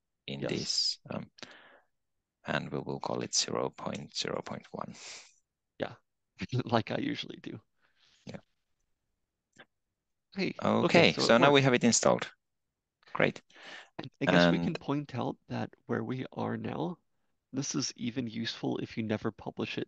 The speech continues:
Speaker 2: to py P I. So you have something which
Speaker 1: Yeah.
Speaker 2: is now self-contained,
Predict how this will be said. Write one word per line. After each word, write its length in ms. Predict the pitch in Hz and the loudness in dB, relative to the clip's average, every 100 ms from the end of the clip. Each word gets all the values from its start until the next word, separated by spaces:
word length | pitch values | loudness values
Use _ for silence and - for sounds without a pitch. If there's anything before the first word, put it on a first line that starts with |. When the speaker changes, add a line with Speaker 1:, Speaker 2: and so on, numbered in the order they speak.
| - | -8
Speaker 2:
to 80 | - | -12
py 240 | - - | -8 -10
P 160 | - - - | -10 -10 -10
I. 80 | 123 | -8
So 160 | - 120 | -8 -2
you 160 | 123 | -2
have 240 | 101 120 117 | -2 -6 -6
something 580 | - 117 - 127 127 - | -4 -6 -4 -6 -6 -8
which 260 | - 117 - | -6 -4 -2
Speaker 1:
Yeah. 60 | |
Speaker 2:
is 140 | 110 113 | -4 -4
now 380 | 113 - 113 - | -4 -2 -4 -6
self-contained, 840 | - - 117 - 110 - - 143 | -8 -6 -6 -8 -8 -8 -8 -10